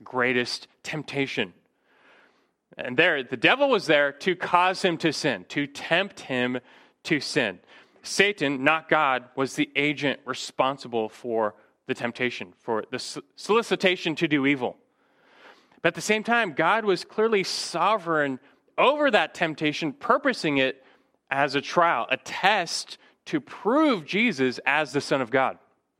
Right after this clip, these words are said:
And Jesus, after all, was led up to the wilderness to be tempted, it says, by the Holy Spirit.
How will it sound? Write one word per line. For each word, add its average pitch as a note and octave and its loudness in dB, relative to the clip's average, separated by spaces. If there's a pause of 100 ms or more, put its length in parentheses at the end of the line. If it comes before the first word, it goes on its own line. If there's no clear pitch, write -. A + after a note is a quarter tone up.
(640)
And A#2 -14
Jesus, B2+ -2
after A#2 0
all, A#2 2
was A2+ -4
led A#2+ 2
up A2 0 (340)
to C#3+ 0
the D#3 0
wilderness G#2 -2 (280)
to E3+ 0
be F#3+ 2
tempted, A2+ -2
it - -12
says, A2+ 0 (140)
by B2+ 0 (360)
the A2 -4
Holy D3 2
Spirit. D3+ 0